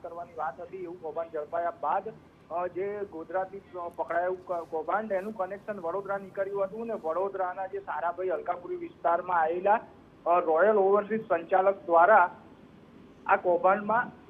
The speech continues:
સહભાગી હોવાનું સામે આવ્યું હતું, જેને લઈને, અ, જે પંચમહાલ પોલીસ છે, તેને એસ ઓ જી પોલીસને જાણ કરી હતી. વડોદરા એસ ઓ જી પોલીસ અને પંચમહાલ પોલીસે સંયુક્ત ઓપરેશન હાથ ધરી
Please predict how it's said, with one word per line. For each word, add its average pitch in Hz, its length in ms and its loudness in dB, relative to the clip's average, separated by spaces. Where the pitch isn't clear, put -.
સહભાગી 190 440 8
હોવાનું 196 440 8
સામે 185 260 4
આવ્યું 196 320 2
હતું, 226 260 -6
જેને 190 280 6
લઈને, 202 460 6
અ, 175 240 8
જે 180 380 4
પંચમહાલ 190 600 10
પોલીસ 208 320 2
છે, 220 280 6
તેને 202 280 4
એસ 202 260 6
ઓ 202 60 2
જી 208 100 -2
પોલીસને 202 440 2
જાણ 190 240 10
કરી 202 220 6
હતી. 202 160 4
વડોદરા 196 380 8
એસ 175 180 6
ઓ 190 60 4
જી 196 100 2
પોલીસ 185 360 4
અને 196 140 8
પંચમહાલ 196 500 8
પોલીસે 196 400 4
સંયુક્ત 208 460 4
ઓપરેશન 190 460 8
હાથ 170 180 12
ધરી 190 460 6